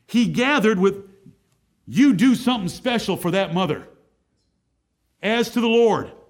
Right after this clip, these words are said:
Doesn't have to be expensive, just doting, tender. What is she like? Peppermint chocolate bark? Sounds good.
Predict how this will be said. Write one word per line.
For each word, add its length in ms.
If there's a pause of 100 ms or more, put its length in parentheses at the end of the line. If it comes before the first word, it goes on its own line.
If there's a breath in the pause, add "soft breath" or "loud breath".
(560)
Doesn't 260
have 200
to 60
be 160
expensive, 680 (320 soft breath)
just 400
doting, 500 (440)
tender. 580 (540)
What 160
is 80
she 200
like? 360
Peppermint 480
chocolate 520
bark? 440 (2250)
Sounds 540
good. 480